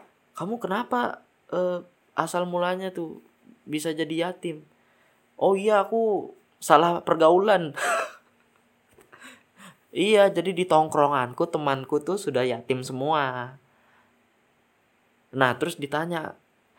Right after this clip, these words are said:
"Kita semua udah nih yatim, kamu kapan?" "Ya, besoknya yatim aku." Kan nggak gitu jawabannya. Kenapa? <laughs> Nanya asal mula sih.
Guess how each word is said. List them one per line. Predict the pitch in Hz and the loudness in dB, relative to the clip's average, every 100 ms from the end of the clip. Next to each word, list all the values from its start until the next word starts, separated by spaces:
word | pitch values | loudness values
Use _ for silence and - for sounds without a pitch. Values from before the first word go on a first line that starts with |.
| _ _ | _ _
"Kita | - 156 180 | -4 -2 0
semua | 220 233 | 0 0
udah | 220 214 | 2 0
nih | 233 240 226 | 0 -2 -2
yatim, | 226 233 214 | -2 -2 0
kamu | - 202 | -2 -2
kapan?" | 220 220 226 214 196 - | -2 -2 -2 -6 -6 -12
"Ya, | 202 185 139 _ _ _ _ _ _ _ | -12 -10 -10 _ _ _ _ _ _ _
besoknya | 104 110 113 175 | -6 -4 -4 -2
yatim | 165 180 156 - 143 117 | 0 2 2 0 -2 -2
aku." | 123 113 | -8 -4
Kan | 156 170 107 120 | -2 -2 0 2
nggak | 104 123 | 2 0
gitu | 147 175 - 151 139 139 | -4 -4 0 2 2 4
jawabannya. | 135 127 127 135 139 120 117 147 147 _ _ _ _ _ _ _ - | 6 6 4 -2 -4 -8 -8 -8 -14 _ _ _ _ _ _ _ -14
Kenapa? | 113 120 120 135 135 139 135 - _ _ _ _ _ _ | -6 -4 2 4 4 2 -8 -18 _ _ _ _ _ _
<laughs> | _ _ - - - - _ - | _ _ -20 -20 -20 -20 _ -4
Nanya | 139 139 151 | -2 0 -2
asal | 151 147 143 | -4 -2 -2
mula | 147 147 147 160 160 - - | -2 -2 -2 0 -2 -6 -16
sih. | - 180 | -14 -14